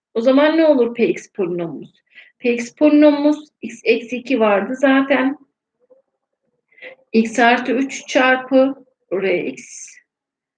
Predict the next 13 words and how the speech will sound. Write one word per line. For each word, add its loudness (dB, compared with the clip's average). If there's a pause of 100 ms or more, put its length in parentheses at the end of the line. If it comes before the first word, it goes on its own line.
(300)
artı -2
iki -2 (320)
artı -8
altı. -16 (680)
Burayı 4
böyle 2
dağıtırsak -2
biz, -16 (160)
bununla 2
bunu 2
çarptığınız -2
zaman -4
arkadaşlar, -8